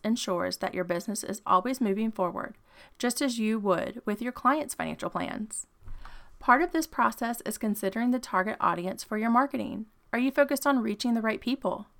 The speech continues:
Who are the ideal clients you are trying to engage, and do they differ from your current client base? What are their needs, wants, and biggest concerns? How can you effectively convey through your marketing that you are the right advisor to meet their needs?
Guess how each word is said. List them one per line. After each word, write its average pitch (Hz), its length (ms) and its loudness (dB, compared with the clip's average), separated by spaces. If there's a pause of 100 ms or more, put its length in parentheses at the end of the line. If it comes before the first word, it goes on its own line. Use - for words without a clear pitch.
(180)
Who 302 100 2
are 311 80 4
the 302 140 2
ideal 294 280 4
clients 240 480 2
you 220 80 -2
are 220 60 -2
trying 196 280 0
to 208 100 0
engage, 214 600 -2
and 208 140 0
do 226 80 -2
they 226 140 0
differ 214 440 -2
from 190 200 0
your 220 100 -2
current - 400 -2
client 170 300 -6
base? - 440 -8 (440)
What 233 200 4
are 220 160 4
their 196 160 2
needs, 185 540 -2 (220)
wants, 233 400 2
and 262 120 4
biggest 285 300 0
concerns? 269 800 0 (400)
How 277 160 6
can 311 180 4
you 262 140 6
effectively 262 640 0
convey 208 480 4
through 202 220 -2
your 247 140 2
marketing 190 540 4
that 202 160 -2
you 214 220 -2
are 214 80 0
the 175 140 -2
right 175 340 0
advisor 185 420 0
to - 160 -8
meet 190 340 -2
their 175 200 0
needs? - 480 -10